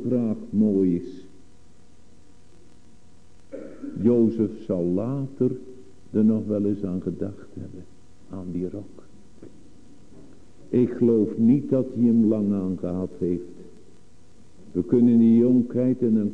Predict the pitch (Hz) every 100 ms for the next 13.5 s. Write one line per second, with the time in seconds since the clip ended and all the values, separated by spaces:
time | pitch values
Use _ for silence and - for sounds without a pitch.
0 | - 120 107 104 95 - - - - 87
1 | 98 - 110 101 - 98 95 95 131 135
2 | 117 - 104 98 98 107 95 90 95 92
3 | 87 104 98 87 90 120 139 127 104 98
4 | 92 90 98 98 85 87 82 - 101 113
5 | 135 147 - - - - - - - -
6 | - 107 104 101 - 127 120 120 110 107
7 | 98 - 98 95 117 113 101 110 117 113
8 | 117 110 - 104 98 101 104 98 92 -
9 | - - - - - - - - - -
10 | - - - - - - - - - -
11 | - 101 101 113 117 107 90 92 110 113
12 | - 110 110 117 117 110 101 101 95 104
13 | 98 - 101 104